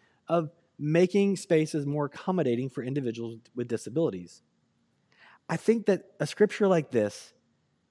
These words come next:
can say, "Yes, we have made a lot of progress, but, but how might we do more?" And as we narrow that just this week to thinking about somebody with a disability, how can we make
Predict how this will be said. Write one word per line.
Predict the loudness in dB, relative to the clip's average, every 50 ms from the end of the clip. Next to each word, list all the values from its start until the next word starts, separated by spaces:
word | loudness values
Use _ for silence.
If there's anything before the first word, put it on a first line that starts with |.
| _ -6
can | -6 0
say, | 4 4 4 6 4 2 -2 -6 -4
"Yes, | -4 -2 -2 0 2
we | 2 4
have | 4 4 2 4
made | 4 4 4 4
a |
lot | 4 4 2 0
of | 0
progress, | -4 -4 -4 -2 -2 -2 -4
but, | -4 -4 -6 -6 -6 _ _ _ _ _ _ _ _ _ _ _ _ _ _
but | -10 -8
how | -8 -6 -4 -2 0 0 0
might | 0 0 0 0 2 0 -2 -2 -4
we | -4 -2 -2 0 -2 -2
do | -4 -6 -6 -4 -4 -2 -2
more?" | -2 -4 -4 -6 -6 -8 -10 -10 -12 -16 -20 -20 _ _ _ _ _ _ _ _ _ _ _ _ _ _ _ _ _ _ 0
And | 2 2
as | 2 2
we | 2 2
narrow | 2 4 4 6 6 6 6
that | 4 4 4
just | 2 0 0 0 0
this | -2 -2 0
week | 0 -2 0 -2
to | -6
thinking | -2 0 0 0 0 0 0
about | 2 2 2 2 2 0 -6 _ -20 -20 _ _ _
somebody | -4 0 2 4 4 4
with | 4 0
a | 0
disability, | 0 -2 -2 -2 -2 0 0 0 0 0
how | 0 0 2 2 2
can | 0 -2 -2
we | 0
make | 0 2 2 2 0 -2 -4 -8 -16